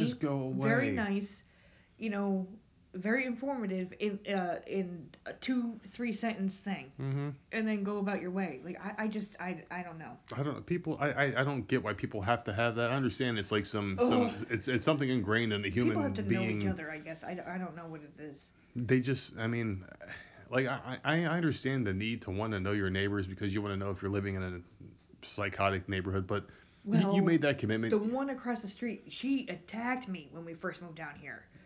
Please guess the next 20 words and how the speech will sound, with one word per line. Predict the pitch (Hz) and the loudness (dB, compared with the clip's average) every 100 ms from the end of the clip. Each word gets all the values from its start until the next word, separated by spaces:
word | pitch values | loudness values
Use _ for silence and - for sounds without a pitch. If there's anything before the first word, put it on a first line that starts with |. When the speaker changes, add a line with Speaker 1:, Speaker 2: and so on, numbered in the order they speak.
| - | -6
Speaker 1:
Oh, | 104 101 104 | 0 2 2
Speaker 2:
I | - | 4
Speaker 1:
oh, | 113 | 6
Speaker 2:
was | 220 | 8
Speaker 1:
that | 214 | 6
Speaker 2:
at | 220 | 6
the | |
Speaker 1:
one. | 214 | 2
Speaker 2:
bus | 151 226 - | 2 0 -4
stop. | 190 | -8
Speaker 1:
Her, | - 107 101 90 98 | 0 2 2 0 -4
okay. | 95 90 87 - | -4 -4 -6 -2
Speaker 2:
And, | 196 185 185 | 0 0 -2
uh, | 180 170 165 165 _ _ _ - | -4 -6 -10 -12 _ _ _ -10
and | 196 190 185 | -4 -4 -4
she's | - 247 - | -2 -4 -4
just | 220 - | -8 -4
like, | 226 202 - - _ _ _ _ _ - | -2 -2 -4 -18 _ _ _ _ _ -4
"Hey, | 233 285 | 0 0
you." | 233 277 277 - | 0 0 0 0